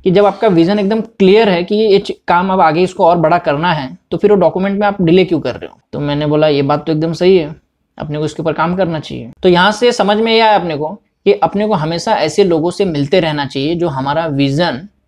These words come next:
क्लीन करने का काम करें, मतलब जो हमारे विजन पे ब्लरनेस आ गया है। जैसे अभी मैंने बताया जो एक दो साल का ब्लरनेस था उन्होंने उसको क्लीन कर दिया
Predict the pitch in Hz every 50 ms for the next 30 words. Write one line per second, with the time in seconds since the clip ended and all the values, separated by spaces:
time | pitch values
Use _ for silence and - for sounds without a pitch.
0 | _ _ _ _ - 190 185 190 196 190 175 170 151 147 147 135 135 131 127 113
1 | 104 110 - 78 - - _ _ _ _ _ _ _ _ _ _ _ _ _ _
2 | _ _ _ - 151 147 185 180 175 185 180 180 185 196 170 156 151 160 185 190
3 | 202 202 170 151 151 156 160 160 185 202 180 - 160 143 131 120 107 85 76 -
4 | _ - 151 143 - 165 160 165 165 165 160 151 151 160 156 147 156 156 147 165
5 | 156 156 170 160 - 170 165 165 170 160 147 151 156 151 175 190 180 - - 139
6 | 143 - - 160 170 180 190 185 185 - 202 202 185 175 175 170 156 139 123 113
7 | 95 65 55